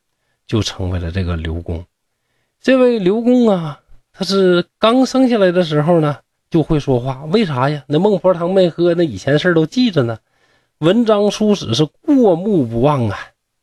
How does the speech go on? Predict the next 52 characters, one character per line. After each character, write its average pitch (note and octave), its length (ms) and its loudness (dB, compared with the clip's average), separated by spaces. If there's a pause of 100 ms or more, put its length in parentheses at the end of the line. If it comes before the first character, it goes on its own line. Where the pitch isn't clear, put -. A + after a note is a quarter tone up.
(140)
那 C3+ 80 -8
你 C3 180 -6
毕 D#3 160 -4
竟 D#3 160 2
都 C#3+ 100 0
是 D3 80 0
活 C3+ 220 -2
了 C#3+ 80 2
好 - 180 -2
几 C3 140 0
辈 D3+ 220 0
子， A#2 100 -2
见 D3 180 -2
过 C3 80 0
多 A2 240 -2
少 D3 140 0
世 F3 200 -4
面 E3+ 180 2
的 A2+ 60 0
那 G#2 120 -4
个 G#2+ 80 -6
人 E2+ 280 -12
啊。 - 100 -16 (1000)
嗯， C3 320 2
后 A#3 240 0
来 A#2+ 160 2
呀， C3+ 220 0 (220)
到 B2 120 -2
了 A#2 100 0
万 D3+ 240 0
历 D#3+ 160 2
年 G#2+ 220 -2
间 A2 220 -2
呐， E2+ 220 -6
就 F2+ 460 -6 (140)
当 G#2 220 -6
了 F#2+ 160 -4
这 F#2+ 120 -8
个， F2+ 140 -10 (480)
当 G#2+ 180 -6
了 - 20 -6
这 G2+ 180 -8
个 A2+ 100 -4
举 - 220 -16
人。 F2+ 240 -14 (800)
他 B2 240 -4
就 B2+ 140 2
经 C#3+ 260 0
常 G#2+ 180 -4
劝 A#2 320 -2
别 E2 140 -6
人 F#2 180 -8